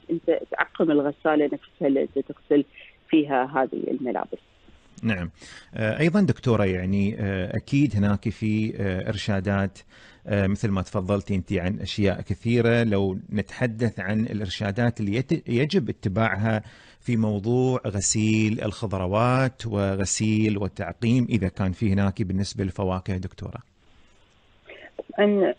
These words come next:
Speaker 1: <clears throat> وايد كان في كلام كثير على الفواكه والخض-، والخضروات، إن إحنا كيف، كيف أنتوا تبونا إحنا نعقمها. إحنا، يعني،
Speaker 2: صح.
Speaker 1: ما ننصح إنك أنت تستعمل المعقم المنزلي على الفواكه والخضروات.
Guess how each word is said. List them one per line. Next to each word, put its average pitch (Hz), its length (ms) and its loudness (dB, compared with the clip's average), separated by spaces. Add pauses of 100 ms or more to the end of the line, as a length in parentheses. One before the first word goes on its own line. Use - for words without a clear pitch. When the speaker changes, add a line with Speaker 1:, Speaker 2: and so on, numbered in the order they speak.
Speaker 1:
<clears throat> 190 340 4
وايد 208 260 4
كان 170 220 2
في 170 560 2
كلام 160 280 4
كثير 160 420 2
على 143 320 4
الفواكه 151 500 2
والخض-، 147 480 0
والخضروات، 147 560 2 (140)
إن 135 60 -14
إحنا - 240 -6
كيف، - 260 2 (560)
كيف 165 160 2 (100)
أنتوا 151 220 -4
تبونا 143 440 2
إحنا 143 200 0
نعقمها. 160 560 2
إحنا، 185 220 4
يعني، 165 340 4 (340)
Speaker 2:
صح. - 160 4
Speaker 1:
ما 214 120 6
ننصح 302 320 2
إنك 202 220 2
أنت 160 180 2
تستعمل 143 540 2
المعقم 139 440 4
المنزلي 139 460 2
على 135 200 6
الفواكه 139 480 2
والخضروات. 127 680 2